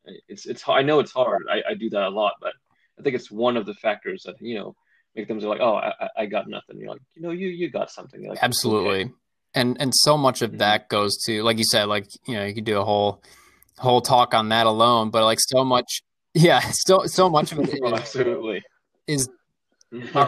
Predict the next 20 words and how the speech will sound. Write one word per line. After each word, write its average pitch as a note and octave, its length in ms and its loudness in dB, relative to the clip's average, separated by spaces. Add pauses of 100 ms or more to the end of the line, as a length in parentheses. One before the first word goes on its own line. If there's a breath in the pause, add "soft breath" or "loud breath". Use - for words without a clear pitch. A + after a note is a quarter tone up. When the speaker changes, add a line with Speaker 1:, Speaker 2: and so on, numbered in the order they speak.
Speaker 2:
are C3 60 0
these C3 160 -2 (100)
programmed B2 920 -2 (260)
beliefs A2+ 560 -4
that G#2 120 -2
Speaker 1:
Mm-hmm. G#2 80 -4
Speaker 2:
we G#2 100 -4
have G#2 260 2
about G#2+ 320 4
the B2 60 0
world C#3 420 6
and B2 60 0
about G#2+ 220 2
who B2 120 -2
we A#2 200 0
are, G#2 420 6 (520 soft breath)
and A#2+ 120 -2
all A#2+ 180 4
these A#2+ 220 0
narratives G#2+ 1000 0